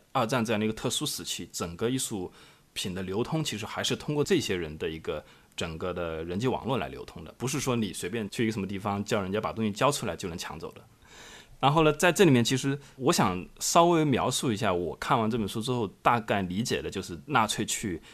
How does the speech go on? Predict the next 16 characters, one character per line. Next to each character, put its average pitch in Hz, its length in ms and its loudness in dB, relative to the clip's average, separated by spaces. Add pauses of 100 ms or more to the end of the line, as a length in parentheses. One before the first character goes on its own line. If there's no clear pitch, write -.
(200)
抢 78 300 -4
劫 98 180 0
作 135 160 2
品， 65 280 -6
他 - 160 -2
们 143 100 0
大 139 220 2
概 92 200 -2
的 80 220 -6
一 78 200 -10
个 50 540 -8
组 98 160 -4
织 90 120 -6
架 131 180 2
构 87 100 -4
吧。 - 160 -8